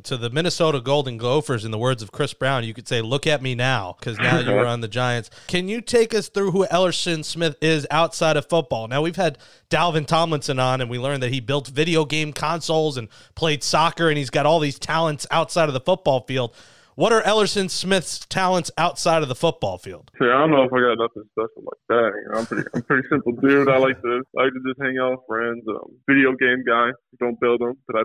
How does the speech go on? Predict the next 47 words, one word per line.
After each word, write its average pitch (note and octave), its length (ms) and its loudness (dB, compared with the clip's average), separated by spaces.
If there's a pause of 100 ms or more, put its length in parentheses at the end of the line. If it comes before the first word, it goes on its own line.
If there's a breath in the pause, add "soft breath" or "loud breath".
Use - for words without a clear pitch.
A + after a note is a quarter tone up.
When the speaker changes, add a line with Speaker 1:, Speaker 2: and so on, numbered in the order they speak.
Speaker 2:
play A2+ 220 -2
'em. A#2 100 -8
Not B2 220 -2
very A#2 240 0
good A#2 100 0
at A2+ 140 -4
them, A#2 180 -2 (140)
but - 100 -6
I G#2 140 -4
still G#2+ 160 -4
play A2+ 240 0
'em. A#2+ 40 -8 (220)
But B2 140 6
yeah, B2+ 240 4
nothing, C3 320 -4
nothing D3 320 -2
too D3+ 160 0
crazy, C#3 320 0
man. A2+ 100 2
I A#2+ 140 4
like B2 80 -6
to - 100 -20
keep C3 140 -2
it B2 80 -18
simple. B2 340 2 (120)
Enjoy B2 420 4
trying A#2 260 2
new A2+ 220 2
things. A2+ 400 0
That's A#2+ 140 2
why A2+ 100 4
I'm A#2 80 -2
excited A#2 240 2
to A2+ 80 2
go A2 80 4
to A2+ 80 -8
New A2 160 -6
York. A2+ 260 4 (140)
Excited A2+ 240 2
to - 20 4
go A2+ 140 6
to G#2+ 160 0
the - 320 -10
Met A2 240 0
Gala A2+ 480 2
and G2 160 -14 (240)
what's, - 180 0